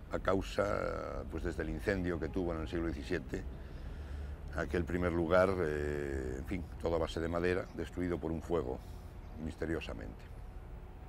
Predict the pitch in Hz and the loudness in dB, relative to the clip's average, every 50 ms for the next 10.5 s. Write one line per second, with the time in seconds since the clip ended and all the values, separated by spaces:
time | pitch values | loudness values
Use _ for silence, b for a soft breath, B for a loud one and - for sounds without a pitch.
0 | - - - - - - B B B B B B B B B - - 92 101 101 | -12 -12 -12 -12 -12 -12 B B B B B B B B B -2 4 6 8 8
1 | 101 98 98 98 95 95 107 123 113 - 139 107 120 117 - - 101 104 113 117 | 8 8 8 8 8 8 8 8 8 6 4 6 6 4 4 4 4 6 6 6
2 | 120 131 151 - - - - - - 113 113 113 101 92 82 - - 85 85 85 | 6 4 4 2 -4 -8 -8 -4 -2 0 2 2 2 2 0 0 0 0 2 2
3 | 87 87 95 98 95 95 78 85 85 98 107 - - - - - - - - - | 2 2 2 2 2 2 2 4 6 6 6 6 4 -2 -6 -8 -8 -8 -10 -10
4 | - - - 87 90 92 110 101 104 98 104 95 - - 104 107 101 101 - - | -10 -6 -2 -2 2 2 4 4 4 2 2 0 2 4 4 4 4 2 0 0
5 | - 98 90 82 78 76 76 82 82 82 80 80 78 76 76 76 73 73 73 78 | 2 2 2 2 2 0 0 0 0 2 2 0 0 0 0 -2 -2 -2 -2 -2
6 | 78 82 87 90 98 107 113 - - - - - - 82 85 87 82 82 82 80 | 0 2 4 6 6 6 6 2 -2 -2 -2 -4 -4 -6 -4 -2 -2 -2 -2 -2
7 | 80 80 78 78 76 76 76 - 78 78 - 92 87 87 92 98 92 92 90 87 | -2 -4 -4 -6 -6 -6 -6 -6 -6 0 0 2 2 4 4 4 4 4 4 4
8 | 87 85 87 104 104 - 127 131 - - - - - 107 104 104 104 95 - - | 4 4 4 2 2 2 0 0 0 0 0 2 2 2 2 2 0 -2 2 2
9 | 113 113 110 - B B B B B B B B B B B B B B - - | 4 4 4 0 B B B B B B B B B B B B B B -6 -2
10 | 92 95 101 104 110 117 117 113 110 | 0 2 4 4 4 4 2 2 0